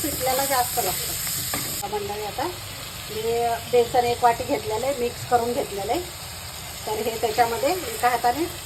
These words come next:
अ, ओतायचं आणि एका हाताने मिक्स करायचं, म्हणजे गाठी होत नाही.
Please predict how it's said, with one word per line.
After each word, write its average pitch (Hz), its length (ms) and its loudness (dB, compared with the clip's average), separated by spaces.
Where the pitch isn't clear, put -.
अ, 208 280 -2
ओतायचं 269 440 6
आणि 262 240 4
एका 247 180 2
हाताने 247 280 2
मिक्स 285 360 0
करायचं, 190 340 0
म्हणजे 214 180 2
गाठी 233 280 2
होत 226 260 -2
नाही. 330 200 2